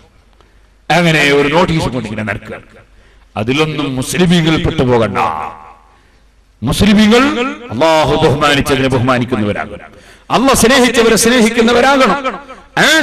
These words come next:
സ്നേഹവും ബഹുമാനവും കൊണ്ട് മാത്രമേ വാസ്തവത്തിൽ ഈമാൻ നിലനിർത്താൻ കഴിയൂ. ബഹുമാനവും സ്നേഹവും കൈവരിച്ചവർക്ക് ഈമാൻ നിലനിർത്താൻ കഴിഞ്ഞിട്ടില്ല. തുടക്കം ഇബ്ലീസാ. ആ ഇബ്ലീസ് ആദം നബി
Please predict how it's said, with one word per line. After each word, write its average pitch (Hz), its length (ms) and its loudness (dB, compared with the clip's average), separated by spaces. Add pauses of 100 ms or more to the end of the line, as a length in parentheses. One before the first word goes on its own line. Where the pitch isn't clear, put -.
(100)
സ്നേഹവും 277 600 2
ബഹുമാനവും 247 600 2
കൊണ്ട് 233 260 2
മാത്രമേ 247 480 2 (720)
വാസ്തവത്തിൽ 202 540 2 (360)
ഈമാൻ 175 340 4
നിലനിർത്താൻ 165 560 2
കഴിയൂ. 208 520 4 (340)
ബഹുമാനവും 180 500 2
സ്നേഹവും 185 340 2
കൈവരിച്ചവർക്ക് 220 680 2 (500)
ഈമാൻ 165 320 2 (100)
നിലനിർത്താൻ 170 460 2 (100)
കഴിഞ്ഞിട്ടില്ല. 170 480 4 (920)
തുടക്കം 247 380 2 (140)
ഇബ്ലീസാ. 226 440 4 (1400)
ആ - 20 4 (280)
ഇബ്ലീസ് 254 760 0 (200)
ആദം 180 380 0
നബി 170 160 2